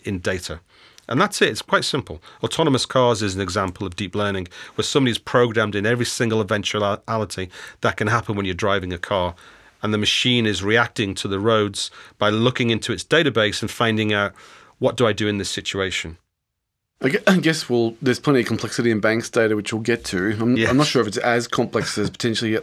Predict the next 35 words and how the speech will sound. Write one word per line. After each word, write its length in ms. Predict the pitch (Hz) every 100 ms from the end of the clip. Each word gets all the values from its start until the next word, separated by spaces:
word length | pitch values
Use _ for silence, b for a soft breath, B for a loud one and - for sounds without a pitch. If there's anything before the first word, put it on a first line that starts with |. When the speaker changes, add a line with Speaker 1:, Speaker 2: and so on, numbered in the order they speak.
| -
Speaker 2:
the, 200 | 117 117
what 200 | 120 123
has 180 | 107 117
to 260 | - 104 - _ _ _ _ 110
be 80 | 113
processed 560 | 107 120 110 - 104 -
during 200 | 120 104
a 60 |
car 400 | 92 - 113 110
driving 340 | 107 107 101 101
itself 320 | 95 104 -
on 80 | 101
the 80 | 107
road. 200 | 92 95
But 120 | 104 B B B B B B -
i-, 140 | - -
is 500 | 175 185 180 170 -
the 100 | 185
progress 640 | - 185 190 208 196 - - 185 - -
or 360 | 127 120 117 120
the, 360 | 127 127 123
the, 260 | - 123 113
uh, 100 | 147 147
our 180 | 147 143
understanding 640 | 160 143 - 127 127 139 120
of, 240 | 107 - -
of 140 | 113 -
A 120 | 120
I 160 | 107 127
and 120 | 135
deep 180 | 123 110
learning, 520 | 104 101 98 104 120 _ B B B B B B B _
uh, 380 | 127 113 110 110 139
ultimately 460 | 143 165 151 127
pegged 640 | 127 - 131 120 110 -